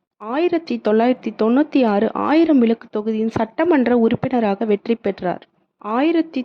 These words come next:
தொள்ளாயிரத்தி தொண்ணூத்தி ஆறு சென்னை மாநகர மேயராக தேர்ந்தெடுக்கப்பட்டார். மக்களால் தேர்ந்தெடுக்கப்பட்ட முதல் மேயர் என பெயர் பெற்றார். ரெண்டாயிரத்தி ஒண்ணு சென்னை ஆயிரம் விளக்கு தொகுதியில் இருந்து மூன்றாவது முறையாக சட்டமன்றத்திற்கு தேர்வானார். ரெண்டாயிரத்தி ஒண்ணு தொடர்ந்து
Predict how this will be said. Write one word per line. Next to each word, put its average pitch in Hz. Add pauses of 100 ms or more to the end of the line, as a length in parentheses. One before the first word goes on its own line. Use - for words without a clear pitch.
தொள்ளாயிரத்தி 220
தொண்ணூத்தி 254
ஆறு 208 (100)
சென்னை 262
மாநகர 254
மேயராக 226 (100)
தேர்ந்தெடுக்கப்பட்டார். 220 (140)
மக்களால் 294
தேர்ந்தெடுக்கப்பட்ட 233
முதல் 214
மேயர் 220
என 202 (140)
பெயர் 190
பெற்றார். 170 (760)
ரெண்டாயிரத்தி 254
ஒண்ணு 226
சென்னை 262 (240)
ஆயிரம் 285
விளக்கு 220
தொகுதியில் 220
இருந்து 202
மூன்றாவது 285
முறையாக 214
சட்டமன்றத்திற்கு 220 (100)
தேர்வானார். 190 (300)
ரெண்டாயிரத்தி 277
ஒண்ணு 240 (140)
தொடர்ந்து 247